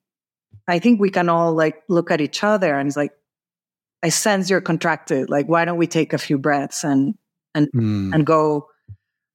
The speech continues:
Speaker 1: go more towards expanded, available space of listening?"
Speaker 2: Okay. What is your,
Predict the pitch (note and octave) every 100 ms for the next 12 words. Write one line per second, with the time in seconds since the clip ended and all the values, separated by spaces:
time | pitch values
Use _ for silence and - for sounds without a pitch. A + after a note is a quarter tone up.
0 | _ E3 F3 E3 D#3 D3 E3 C#3+ C#3 -
1 | - - D#3 - _ - - E3 D3+ D3+
2 | C#3 C#3 C#3 - C#3+ D3 D3 D3 C3 C3
3 | - - C3 C3+ - - C3+ D3 C#3+ D#3
4 | - E3+ - _ _ _ _ _ _ _
5 | - G#2 - G2+ F2+ - _ _ _ _
6 | - F2 F2 - - - - D#3 A3 G#3+
7 | - E3+ D3+ D#3 D3 D3 C#3+